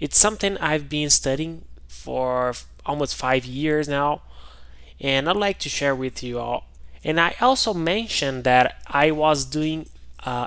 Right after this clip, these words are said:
a experiment. And yes, it, it was really nice actually. And I was performing a experiment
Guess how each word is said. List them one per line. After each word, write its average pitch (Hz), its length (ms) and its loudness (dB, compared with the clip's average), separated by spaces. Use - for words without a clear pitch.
a 123 160 0
experiment. 131 720 -2
And 143 240 2
yes, 185 400 4
it, 165 340 0
it 165 200 -2
was 151 440 4
really 135 280 -2
nice 135 500 2
actually. 131 540 -4
And 120 540 -4
I - 140 -4
was 139 260 0
performing 185 600 -4
a 131 180 2
experiment 156 720 0